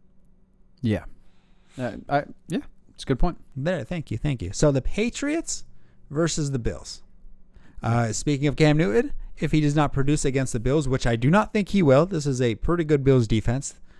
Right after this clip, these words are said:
Speaker 2: Uh, he, he might get benched. I
Speaker 1: Sir.
Speaker 2: think. Yeah, go ahead.
Speaker 1: Cam Newton, you, you don't think he's gonna start?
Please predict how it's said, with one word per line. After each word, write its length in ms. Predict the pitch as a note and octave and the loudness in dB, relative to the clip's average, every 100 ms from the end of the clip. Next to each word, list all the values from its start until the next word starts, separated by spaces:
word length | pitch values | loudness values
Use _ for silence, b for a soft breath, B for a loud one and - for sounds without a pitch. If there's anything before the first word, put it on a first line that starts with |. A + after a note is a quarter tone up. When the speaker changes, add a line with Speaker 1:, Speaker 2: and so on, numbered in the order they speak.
| b b - - | b b -20 -4
Speaker 2:
Uh, 680 | G#2+ G2+ F#2 E2+ D#2+ D#2 | 0 0 0 -2 -4 -6
he, 260 | D2+ G#2+ A#2+ | -6 -4 2
he 60 | C#3+ | 2
might 180 | C#3 B2+ | 2 0
get 140 | B2+ | 0
benched. 380 | A#2 B2+ - - - b - | 0 -2 -4 -10 -12 b -10
I 80 | - | -2
Speaker 1:
Sir. 80 | G#3+ | 0
Speaker 2:
think. 200 | C3 A#2 - - | 0 -2 -10 -16
Yeah, 200 | - C3+ | -6 -4
go 120 | C3+ | 2
ahead. 200 | C3+ D#3+ A3+ - - - - _ - _ _ - _ _ _ _ _ _ _ _ _ _ _ _ - - - - - - - _ _ _ _ _ _ | 4 4 -2 -16 -18 -20 -20 _ -20 _ _ -20 _ _ _ _ _ _ _ _ _ _ _ _ -20 -20 -20 -20 -20 -20 -20 _ _ _ _ _ _
Speaker 1:
Cam 240 | - D3 C#3+ | 0 2 4
Newton, 340 | D3+ F3 F3 | 2 0 -4
you, 120 | C#3+ | -2
you 180 | A#2+ C3 | 0 2
don't 160 | C3 C#3 | 2 2
think 100 | C#3+ | 2
he's 100 | C#3 | 0
gonna 100 | C3+ | 0
start? 260 | - A3+ | -2 -6